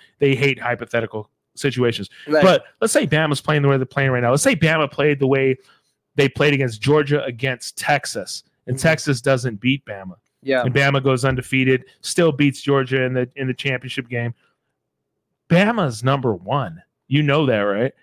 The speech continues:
Speaker 1: Like, Michigan would not be number one if Bama went undefeated and beat Georgia in the S E C championship game. Just,
Speaker 2: Right.
Speaker 1: just
Speaker 2: Yeah,
Speaker 1: in,
Speaker 2: no, no.
Speaker 1: you, you, you're
Speaker 2: Yeah.
Speaker 1: right about that.
Speaker 2: Yeah,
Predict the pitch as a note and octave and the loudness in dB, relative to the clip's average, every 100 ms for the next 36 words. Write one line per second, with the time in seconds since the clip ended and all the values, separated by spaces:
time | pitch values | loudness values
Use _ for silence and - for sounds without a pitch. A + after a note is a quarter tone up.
0 | _ _ C#3+ D3 F3+ G3+ - G#3+ D3 C3 | _ _ 0 4 4 2 -2 0 0 2
1 | C3+ D3 D3+ C#3+ C#3 C3+ B2+ B2+ B2+ A2+ | 0 2 2 2 2 2 2 2 2 0
2 | G#2+ B2+ B2 B2+ A#2+ A#2+ A#2 A#2 C3 A#2+ | -2 0 0 2 2 2 0 0 0 2
3 | A#2 B2+ C3 B2 C3 - C3 C3 A2+ A2 | 2 0 0 0 -2 -2 0 0 0 -4
4 | - _ - C#3 C#3+ B2+ B2 C3+ - B2+ | -4 _ 0 2 4 2 2 0 2 0
5 | - A#2+ A#2+ B2 - G#2+ A2+ G#2+ - _ | 2 -4 -2 -4 -6 -4 -4 -6 -10 _
6 | - G3 F3 D#3+ A3 A#3+ A#3 B3+ A#3 A3+ | 4 4 2 4 4 6 6 4 4 4
7 | G3+ E3+ G#3 F3 C#3+ F3+ F#4+ F#3+ E3 C3+ | 4 4 2 2 0 2 6 6 4 0
8 | A#2 G3+ | 0 -2